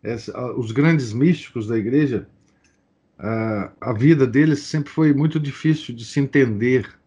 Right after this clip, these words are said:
é, por, por, por todas as épocas, né? Pelos católicos normais, como somos nós, né?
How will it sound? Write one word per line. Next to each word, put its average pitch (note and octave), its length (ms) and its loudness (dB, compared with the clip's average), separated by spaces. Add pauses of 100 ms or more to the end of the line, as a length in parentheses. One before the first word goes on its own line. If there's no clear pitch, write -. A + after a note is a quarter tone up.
(920)
é, G#2+ 420 0
por, A2 300 0 (320)
por, C#3 380 4
por C3+ 160 -2
todas F#3+ 340 6
as A2 240 2
épocas, G2 600 0
né? C#3 200 -6 (1080)
Pelos C3+ 300 2
católicos C#3 760 0
normais, A#2+ 840 -4 (160)
como A#2+ 200 -10
somos A#2 320 -4
nós, A2+ 320 -4
né? C#3+ 120 -4